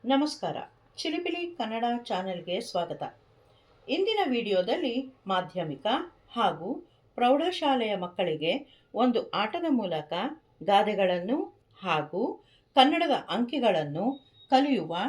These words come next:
ಚಟುವಟಿಕೆಯನ್ನು ತೋರಿಸಲಾಗಿದೆ. ಇಲ್ಲಿ ಒಂದು ಹಾಳೆಯ ಮೇಲೆ ಹಲವಾರು ಚಿತ್ರಗಳನ್ನು ತೋರಿಸಲಾಗಿದೆ.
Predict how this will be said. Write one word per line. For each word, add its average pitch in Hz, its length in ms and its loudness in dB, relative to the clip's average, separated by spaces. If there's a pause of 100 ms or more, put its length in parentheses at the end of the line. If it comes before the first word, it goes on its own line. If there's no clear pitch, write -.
(180)
ಚಟುವಟಿಕೆಯನ್ನು 269 1160 -2
ತೋರಿಸಲಾಗಿದೆ. 214 840 -2 (960)
ಇಲ್ಲಿ 320 560 4 (140)
ಒಂದು 240 400 4 (300)
ಹಾಳೆಯ 359 520 2
ಮೇಲೆ 156 400 -4 (380)
ಹಲವಾರು 320 640 2
ಚಿತ್ರಗಳನ್ನು 247 840 -2
ತೋರಿಸಲಾಗಿದೆ. 226 880 0